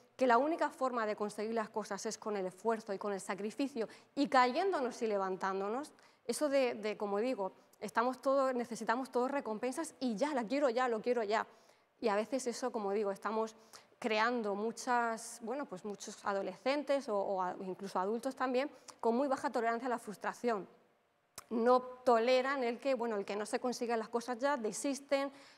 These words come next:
eh, a la primera. Sin embargo, necesitamos, y creo que lo que estamos viviendo hoy en día, esta pandemia, una de las cosas que nos está dejando es aprender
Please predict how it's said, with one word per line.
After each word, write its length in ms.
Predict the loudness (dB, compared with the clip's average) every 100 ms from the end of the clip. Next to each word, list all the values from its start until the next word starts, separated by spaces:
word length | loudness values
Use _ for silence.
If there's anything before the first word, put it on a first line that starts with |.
| -4
eh, 200 | 0 4
a 120 | 4
la 140 | 2 0
primera. 520 | -2 2 2 2 -2 -4 -4
Sin 120 | 0
embargo, 260 | 2 2
necesitamos, 880 | 0 0 0 0 2 4 4 2 -2
y 120 | -6
creo 340 | 0 2 2 0
que 260 | -2 -6 -4
lo 100 | -6
que 80 | -6
estamos 300 | -4 -4 -2
viviendo 360 | -2 -2 -2
hoy 100 | 0
en 140 | -2 0
día, 180 | -2
esta 200 | -2 -4
pandemia, 500 | -4 -2 -2 0 -2 -4 -14 -20 -14 -4
una 160 | 0
de 60 | 2
las 80 | 2
cosas 200 | -2 -6
que 100 | -6
nos 160 | -6 -6
está 240 | -2 0
dejando 400 | 0 0 0 0
es 160 | -2 -2
aprender 520 | -2 -2 0 0 -2